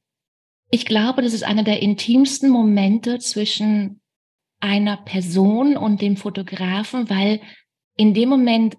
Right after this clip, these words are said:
zeige ich ja, ich zeige mich ja komplett und ich überlasse dir die komplette Kontrolle über diesen Moment. Ich muss ja in dem Moment loslassen, um das von dir zu bekommen, was ich mir sehnlichst wünsche.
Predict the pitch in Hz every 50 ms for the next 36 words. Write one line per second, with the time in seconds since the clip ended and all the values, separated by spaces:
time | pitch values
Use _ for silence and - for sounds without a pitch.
0 | _ _ - - - - 208 202 220 254 262 269 - 233 214 - 214 208 202 202
1 | 196 - - _ - _ _ _ _ _ _ _ - - 180 - - 226 233 233
2 | 226 226 220 208 - 208 202 202 - - 214 226 220 - - 202 190 208 277 320
3 | - - - - _ _ _ _ - 220 226 226 - - - - - 190 208 208
4 | 208 214 214 214 - 226 208 180 214 233 254 262 262 254 254 - - - 233 -
5 | - 220 226 220 - 247 247 294 285 - 269 269 269 269 - - 208 196 202 208
6 | 247 269 247 233 233 214 - 226 214 220 220 214 208 202 196 196 190 196 214 254
7 | 294 294 - - _ _ _ _ _ _ _ - - 160 - - 208 226 247 294
8 | 311 - - 262 240 233 233 233 233 226 220 220 214 202 202 208 208 220 247 269
9 | 294 320 311 - - 220 214 208 214 - - 226 220 220 208 220 214 190 220 220
10 | 233 233 - - - - _ _ _ _ _ _ _ _ _ - - 214 214 208
11 | 208 196 240 269 294 294 285 - - - 233 208 202 - - - - 262 262 247
12 | 240 214 220 220 - - - 220 - 233 220 214 214 208 214 - - _ _ _
13 | _ - 214 208 202 208 233 233 226 214 214 208 - - - 196 208 220 220 220
14 | - - - 170 175 190 196